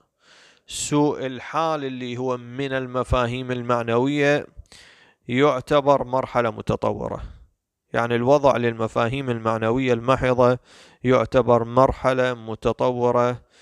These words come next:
في اللغة ال-، العربية. لا، أصلًا هذا الوضع للمعاني العامة أيضًا هو مرحلة متطورة في اللغة العربية، لا يمكن أن يصل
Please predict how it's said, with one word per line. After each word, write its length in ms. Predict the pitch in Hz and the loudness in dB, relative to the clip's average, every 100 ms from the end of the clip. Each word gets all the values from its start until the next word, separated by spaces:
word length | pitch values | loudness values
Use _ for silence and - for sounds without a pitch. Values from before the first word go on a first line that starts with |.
| _ _ | _ _
في 180 | - 120 | -2 0
اللغة 460 | 113 120 127 127 - | 4 4 4 2 2
ال-، 320 | 127 127 - - _ _ - | 0 0 -10 -20 _ _ -4
العربية. 840 | 120 110 110 104 107 107 113 110 - - _ _ _ _ _ _ _ _ _ | 0 4 4 4 2 0 -2 -2 -4 -8 _ _ _ _ _ _ _ _ _
لا، 460 | 123 151 147 - 123 | 2 4 4 2 -2
أصلًا 500 | 120 135 131 131 170 | -4 -4 -6 -2 -2
هذا 160 | 160 139 | 0 -2
الوضع 520 | 123 139 170 160 131 | 2 4 4 2 0
للمعاني 720 | 120 120 113 110 117 113 113 | -4 -6 -4 -4 -2 -2 -2
العامة 720 | 110 120 151 165 160 175 175 - | -2 0 0 -2 -4 -4 -4 -2
أيضًا 440 | 160 180 165 143 117 | 0 2 2 2 0
هو 260 | 120 117 | 2 2
مرحلة 520 | 117 151 147 135 123 113 | 2 0 0 -2 0 -4
متطورة 680 | 110 123 113 147 131 113 | -4 -6 -2 -2 0 -2
في 120 | 107 113 | -2 -8
اللغة 280 | 123 147 | -10 -6
العربية، 760 | 151 139 143 135 139 131 135 135 _ _ - - _ _ _ _ | -4 -2 -2 -6 -10 -8 -8 -8 _ _ -20 -20 _ _ _ _
لا 240 | 123 127 | -6 -4
يمكن 540 | 127 165 185 - 147 113 | -4 -8 -12 -12 -12 -8
أن 200 | 120 120 | -8 -6
يصل 720 | 127 147 - 123 110 104 | -4 -4 -4 -4 0 0